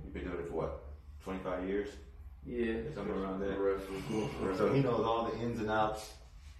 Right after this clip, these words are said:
Speaker 1: You're in good hands.
Speaker 2: About to close on a house on Monday.
Speaker 1: Are you really?
Speaker 2: Yeah.
Speaker 1: Nice. I'm gonna put my, I'm gonna, I'm putting my house on the market soon. I'm gonna do solid.
Speaker 2: I got you.
Speaker 1: And then I gotta go buy another one.
Speaker 2: I got you.
Speaker 1: What else, uh,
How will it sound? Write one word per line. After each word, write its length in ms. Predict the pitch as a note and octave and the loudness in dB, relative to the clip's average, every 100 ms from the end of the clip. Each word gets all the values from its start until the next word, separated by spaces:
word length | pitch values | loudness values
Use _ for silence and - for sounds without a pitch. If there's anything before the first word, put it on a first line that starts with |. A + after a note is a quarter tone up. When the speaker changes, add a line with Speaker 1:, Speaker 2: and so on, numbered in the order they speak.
| - | -12
Speaker 1:
You're 160 | - F2+ | -8 -6
in 60 | F2 | 0
good 260 | F#2+ F#2 | 0 2
hands. 320 | F#2 D2 C#2+ - - | -2 -4 -4 -6 -12
Speaker 2:
About 120 | - D2+ | -10 -8
to 60 | |
close 300 | D#2 F2+ F2+ F2+ | -2 2 2 2
on 100 | F2+ | 0
a 40 | |
house 200 | F#2 F2+ G2 | 0 -4 -6
on 160 | G2 | -6
Monday. 300 | G2+ F2+ D2+ D2 - | -6 -6 -6 -6 0
Speaker 1:
Are 100 | G#2+ | 4
you 60 | G#2 | 6
really? 280 | A#2 C#3+ - - - | 6 6 2 -6 -12
Speaker 2:
Yeah. 320 | - - - D3+ | -12 -10 -8 -4
Speaker 1:
Nice. 240 | D3 - - - - - - - - | -4 -6 -12 -16 -16 -18 -18 -18 -8
I'm 80 | D3 | -4
gonna 140 | D3+ | -2
put 100 | - | -2
my, 80 | - | -4
I'm 160 | C#2+ - | -4 -4
gonna, 120 | A#2 | -4
I'm 120 | - - | -4 -2
putting 160 | A2+ | -2
my 80 | F#2+ | -2
house 200 | G2 G2+ | -4 -4
on 80 | F3 | -6
the 60 | - | -6
market 320 | - - - | -6 -8 -8
soon. 140 | D2 | -6
I'm 80 | C#2+ | -4
gonna 160 | - - | -4 -6
do 160 | - | -10
solid. 300 | - - D#2 - - - - D2+ | -6 -2 -2 -4 -10 -16 -18 -14
Speaker 2:
I 60 | D2 | -10
got 120 | F2 D#2+ | -6 -6
you. 140 | - D#2 | -8 -8
Speaker 1:
And 80 | D2+ | -6
then 80 | |
I 60 | E2 | -4
gotta 100 | D#2+ | -4
go 100 | D#2 | -4
buy 120 | D2+ D#2 | -4 -4
another 240 | D#2 D2+ | -6 -4
one. 200 | D2 C#2+ - - - | -4 -6 -10 -14 -14
Speaker 2:
I 60 | - - | -12 -10
got 140 | - - - | -10 -12 -14
you. 60 | - - - - - - - - - - - - - - - | -16 -16 -16 -16 -16 -16 -16 -16 -16 -16 -18 -18 -18 -18 -10
Speaker 1:
What 120 | G2+ A2+ | 0 4
else, 160 | A2+ | 6
uh, 480 | G#2+ A2 F#2 F2+ F2+ | 8 8 8 6 4